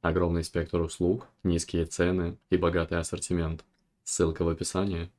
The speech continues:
И если скорость загрузки видосиков на ютубе вас не устраивает, то предлагаю вам свой канал на Дзене.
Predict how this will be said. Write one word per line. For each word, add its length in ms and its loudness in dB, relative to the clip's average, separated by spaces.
И 80 2
если 340 2
скорость 380 -2
загрузки 400 0
видосиков 480 2
на 140 4
ютубе 260 2
вас 240 0
не 80 2
устраивает, 640 0
то 100 2
предлагаю 540 2
вам 160 2
свой 240 0
канал 360 4
на 160 2
Дзене. 520 -2